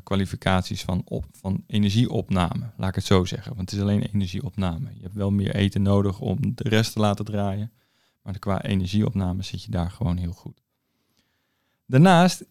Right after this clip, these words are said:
is sporten ook nog eens een keer ontzettend goed voor je brein. En dat komt omdat er een stofje wordt aangemaakt en dat heet brain, eh, derived neuro-, ehm, ik vergeet, ik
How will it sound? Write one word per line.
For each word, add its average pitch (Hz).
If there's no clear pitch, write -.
is 131
sporten -
ook 127
nog 120
eens 107
een 107
keer 104
ontzettend 147
goed 127
voor 110
je 95
brein. 98
En 110
dat 113
komt 156
omdat 127
er 101
een 90
stofje 156
wordt 127
aangemaakt 123
en 107
dat 101
heet 101
brain, 113
eh, 101
derived 110
neuro-, 117
ehm, 107
ik -
vergeet, -
ik 117